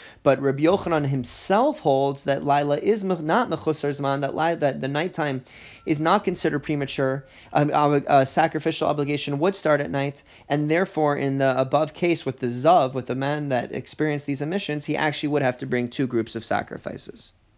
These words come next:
But the Gemara says, "Wait a minute, L'divrei ha'omer pshita."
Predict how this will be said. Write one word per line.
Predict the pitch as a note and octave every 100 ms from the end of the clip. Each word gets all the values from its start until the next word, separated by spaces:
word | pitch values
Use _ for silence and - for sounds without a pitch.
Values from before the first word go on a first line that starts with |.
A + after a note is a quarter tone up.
| _ _ - - - - _ _ _ _ _ _
But | C3 A#2 A2+ -
the | A#2
Gemara | A#2+ A#2 G#2+
says, | - C#3+
"Wait | B2 C#3+ A2+
a |
minute, | A#2+ -
L'divrei | B2+ A2+ D3 D3+ A#2
ha'omer | A2+ D3 C#3 G#2+
pshita." | - - G3+ - -